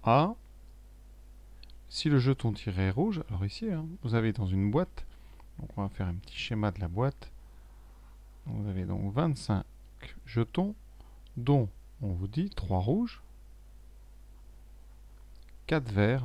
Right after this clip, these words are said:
je vais mettre ça en vert, comme ça, voilà. Et les restes,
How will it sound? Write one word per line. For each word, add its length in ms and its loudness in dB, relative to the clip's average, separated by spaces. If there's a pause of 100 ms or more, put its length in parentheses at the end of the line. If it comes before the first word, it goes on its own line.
(120)
je 100 -8
vais 60 -6
mettre 240 -8
ça 140 -10
en 120 -6
vert, 320 -2
comme 140 -14
ça, 120 -14 (140)
voilà. 220 -8 (1900)
Et 80 -4
les 140 4
restes, 480 0